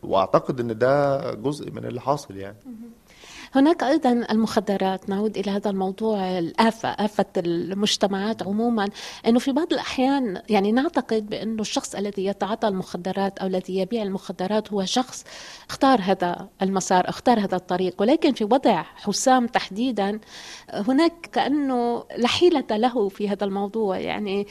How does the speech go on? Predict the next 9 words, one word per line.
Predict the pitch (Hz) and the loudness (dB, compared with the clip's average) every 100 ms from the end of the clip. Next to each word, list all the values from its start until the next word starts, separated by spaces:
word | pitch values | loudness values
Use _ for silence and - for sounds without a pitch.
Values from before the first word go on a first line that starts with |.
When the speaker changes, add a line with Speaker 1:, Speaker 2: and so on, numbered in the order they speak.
| - - 208 | -12 -18 2
Speaker 2:
ذهب | 269 294 247 | 4 4 4
أو | 233 208 | 4 4
انحرف | 220 214 285 294 277 | 0 2 2 2 0
في | 233 233 | -2 -2
هذا | 226 233 | 0 0
الاتجاه | 220 208 - 226 214 220 240 247 202 196 | -2 -4 -4 -2 2 2 2 0 -4 -4
مع | 208 190 | -2 -4
صاحب | 175 269 - 214 | -2 -2 -2 -4
المعمل | 214 214 262 254 240 277 | -2 -2 -2 0 0 0